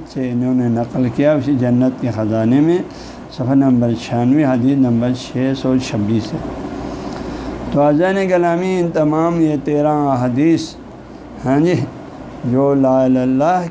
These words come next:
کے بارے میں فضائل ہے، آٹھ حدیث ہم نے نظم الدین کبریٰ، ہاں جی، علیہ رحمہ کی کتاب سائر الحائر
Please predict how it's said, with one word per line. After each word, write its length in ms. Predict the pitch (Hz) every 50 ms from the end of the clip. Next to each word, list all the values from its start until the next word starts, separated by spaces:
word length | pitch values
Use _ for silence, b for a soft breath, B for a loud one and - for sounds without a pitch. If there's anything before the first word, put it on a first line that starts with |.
| -
کے 100 | - 160
بارے 300 | 135 127 127 123 120 120
میں 200 | 120 120 120 120 120 120
فضائل 440 | - 123 113 113 113 113 117 127 117
ہے، 200 | 107 110 113 113 107 - - - - - - - - - -
آٹھ 320 | - 143 143 147 143 147 139
حدیث 440 | 135 123 127 135 139 135 131 - 156
ہم 60 | 127
نے 140 | 123 123 120
نظم 260 | 120 120 120 120 117
الدین 300 | 117 117 123 123 120 120 117
کبریٰ، 400 | 139 131 131 135 151 160 165 160 151 - - - - - - - - - - - - - -
ہاں 100 | 131 147
جی، 120 | 165 180 170 165 160 160 165
علیہ 260 | 156 165 185 190 190 175
رحمہ 300 | 165 147 139 135 135 139 139 139 139
کی 100 | 147 139 131 -
کتاب 460 | 139 123 123 135 131 135 131 127 127
سائر 260 | - - 135 131 135
الحائر 360 | 127 131 120 113 117 131 165